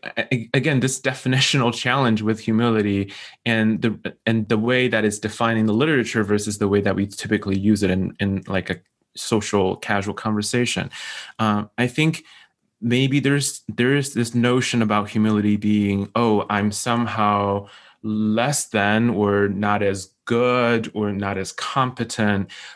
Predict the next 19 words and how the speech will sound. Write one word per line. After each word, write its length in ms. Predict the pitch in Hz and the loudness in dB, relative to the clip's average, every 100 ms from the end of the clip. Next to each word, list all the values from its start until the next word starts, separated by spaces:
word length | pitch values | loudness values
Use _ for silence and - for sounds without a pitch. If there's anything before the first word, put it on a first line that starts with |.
| - | -4
Um, 460 | 104 101 98 95 95 _ - | 0 2 2 -2 -6 _ -12
so 240 | - - - | -8 -4 -2
I, 120 | 104 | 0
I 100 | 104 | 2
need 220 | 107 107 | 2 0
to 440 | - 101 98 98 98 | -2 -2 -2 -2 -4
lower 540 | 117 127 131 127 117 | -2 0 2 2 2
my 220 | 110 101 | 2 0
position 640 | 98 - 95 101 - 98 95 | -2 -4 -2 -2 0 0 0
in 220 | 104 101 | 0 0
order 320 | 101 104 98 | 2 2 0
to 160 | 95 - | -4 -6
be 180 | 95 92 | -4 -4
pos-, 300 | - 92 92 | -6 -10 -6
uh, 140 | 98 87 | -4 -4
to 160 | - | -4
be 120 | 90 90 | -4 -4
humble," 480 | - 98 90 87 | -4 -2 -2 -2
right? 280 | 85 92 98 | 2 2 2